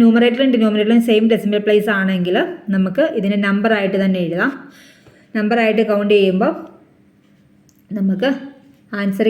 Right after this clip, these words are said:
കിട്ടുന്നത് എയ്റ്റ് എന്നാണ്. ഇതിപ്പം നമ്മൾ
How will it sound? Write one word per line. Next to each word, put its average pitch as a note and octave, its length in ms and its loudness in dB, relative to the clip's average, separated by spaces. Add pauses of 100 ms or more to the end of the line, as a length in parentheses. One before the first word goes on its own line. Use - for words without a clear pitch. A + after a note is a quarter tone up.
കിട്ടുന്നത് F#3 420 -2 (280)
എയ്റ്റ് G3 300 0
എന്നാണ്. F#3+ 320 -2 (1700)
ഇതിപ്പം C4+ 280 0 (1400)
നമ്മൾ A#3+ 180 4